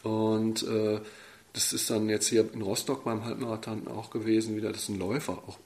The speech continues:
äh, wirklich Läufer machen das dann, die einen dann überholen, einen blöden Spruch drücken, ja, und dieser Typ war dann zwei Kilometer später, äh, stand er dann krampfend am,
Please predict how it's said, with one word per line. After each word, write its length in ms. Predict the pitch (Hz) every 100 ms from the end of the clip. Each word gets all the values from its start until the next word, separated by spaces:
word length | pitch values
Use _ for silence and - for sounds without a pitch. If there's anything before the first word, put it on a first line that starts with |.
| -
äh, 200 | 98 104
wirklich 240 | 113 -
Läufer 320 | 110 147 127
machen 260 | 95 90 98
das 200 | 92 -
dann, 200 | 98 95
die 100 | 98
einen 140 | 101
dann 160 | 104 107
überholen, 560 | 107 98 101 123 131 127 - - -
einen 80 | 107
blöden 240 | 104 110 110
Spruch 300 | - 110 -
drücken, 400 | 127 117 120 104
ja, 60 |
und 340 | 95 95 - -
dieser 240 | 101 98
Typ 240 | - 107 -
war 60 |
dann 120 | 104
zwei 200 | 98 98
Kilometer 360 | 98 104 98 98
später, 460 | - - 98 120 110 - - - - -
äh, 360 | 104 101 95
stand 240 | 92 98 104
er 60 |
dann 140 | 98 92
krampfend 460 | - 101 - 101
am, 340 | - 95 95